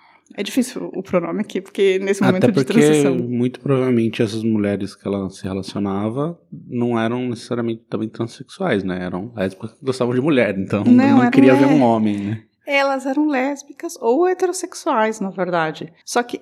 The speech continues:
Speaker 1: as heterossexuais tinham esse problema, porque, tipo, eram, eram um homem sem pau, né, no final das contas,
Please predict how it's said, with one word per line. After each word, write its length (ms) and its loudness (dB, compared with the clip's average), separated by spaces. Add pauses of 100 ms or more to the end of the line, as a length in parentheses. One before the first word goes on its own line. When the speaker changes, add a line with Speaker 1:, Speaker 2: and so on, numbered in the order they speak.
Speaker 1:
as 140 2
heterossexuais 840 -6
tinham 220 2
esse 160 -2
problema, 540 -2
porque, 240 -8
tipo, 500 -8 (160)
eram, 380 -2 (200)
eram 300 0
um 260 4
homem 320 6
sem 220 -2 (400)
pau, 260 4
né, 160 4
no 120 -4
final 240 -2
das 160 -8
contas, 540 -4